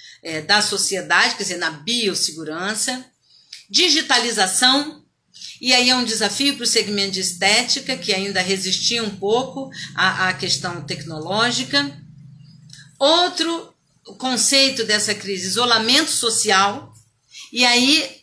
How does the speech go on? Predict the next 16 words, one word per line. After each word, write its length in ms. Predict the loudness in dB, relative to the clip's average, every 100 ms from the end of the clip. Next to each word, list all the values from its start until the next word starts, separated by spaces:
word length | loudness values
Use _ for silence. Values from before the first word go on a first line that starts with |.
| -2
que 140 | -2
vem 420 | 2 4 4 2 -4
o 100 | -4
paradoxo, 720 | 2 2 2 0 -2 -2 -4
né? 140 | -2 -2
Porque 160 | 0
eu 140 | 0 2
tenho 320 | 2 2 0
o 60 |
isolamento 600 | 0 2 4 2 0 0
social 720 | -2 0 -2 0 4 4 2 0
com 420 | 0 0 -2 -12 _ _ _ _ _ _ _ _ _ 0
a 440 | 4 4 0 -8 -4
proximidade 880 | 0 2 2 2 2 4 2 2 0
digital. 840 | 0 0 0 2 2 0 -8 -8
Então, 580 | -4 -2 0 0 -2 -8